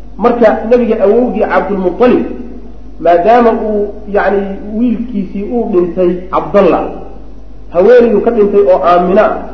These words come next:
iyo wiilku awowga u yahay oo Nabigeenna, salawatullahi wasalaamu calayhi, waxaa mas-uul ka noqday Cabdulmuttalib baa mas-uul ka noqday. Isaguna markaa rixlada iyo socdaalka waa la socdaa. Famakasat, way nagaatay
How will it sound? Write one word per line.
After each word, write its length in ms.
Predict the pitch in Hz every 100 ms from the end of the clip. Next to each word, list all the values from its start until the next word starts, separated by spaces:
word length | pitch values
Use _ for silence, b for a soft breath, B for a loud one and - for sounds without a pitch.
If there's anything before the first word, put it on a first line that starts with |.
| - - - - -
iyo 160 | 180 208
wiilku 260 | 254 262 220
awowga 360 | 208 226 208
u 100 | -
yahay 260 | 202 196 190
oo 100 | 185
Nabigeenna, 560 | 196 233 202 196 208 185
salawatullahi 440 | 190 190 196 180
wasalaamu 280 | 170 180 165
calayhi, 280 | 143 127 113 - - -
waxaa 240 | - - 202
mas-uul 380 | 190 - 233 226
ka 100 | 208
noqday 400 | 202 170 165 175 180
Cabdulmuttalib 520 | 139 151 151 151 156
baa 80 | 131
mas-uul 260 | 120 117 -
ka 80 | 110
noqday. 320 | - - -
Isaguna 260 | 233 226
markaa 280 | 196 196 175 -
rixlada 380 | 160 185 196 175
iyo 120 | 156
socdaalka 420 | 156 156 165 135
waa 140 | 135 131
la 100 | 135
socdaa. 260 | - - - - - - - - - - - - - B B B B B -
Famakasat, 600 | 190 247 240 220 233 226
way 180 | 226 247
nagaatay 520 | 220 208 208 202 240